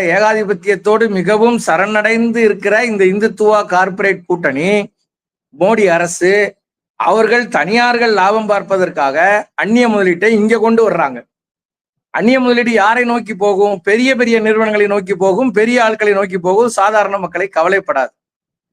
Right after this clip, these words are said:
எனவே இன்றைக்கு அந்த இருபது லட்சம் கோடி ரூபாயில்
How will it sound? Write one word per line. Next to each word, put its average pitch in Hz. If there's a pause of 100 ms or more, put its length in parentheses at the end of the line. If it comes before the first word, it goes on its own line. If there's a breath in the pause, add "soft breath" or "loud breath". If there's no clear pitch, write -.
(200)
எனவே 196 (680)
இன்றைக்கு 202
அந்த 196
இருபது 240
லட்சம் 240
கோடி 208
ரூபாயில் 214